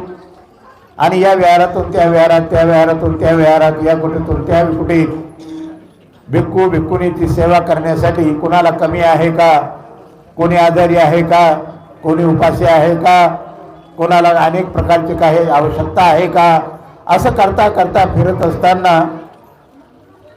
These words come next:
त्या उपासिकाला एक भिक्षू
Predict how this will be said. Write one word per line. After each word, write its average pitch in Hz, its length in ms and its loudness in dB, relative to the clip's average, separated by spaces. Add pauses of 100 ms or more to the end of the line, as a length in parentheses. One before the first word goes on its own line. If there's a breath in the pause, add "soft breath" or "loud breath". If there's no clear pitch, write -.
(640)
त्या 185 320 4 (1120)
उपासिकाला 185 720 0
एक 170 220 0
भिक्षू 170 440 0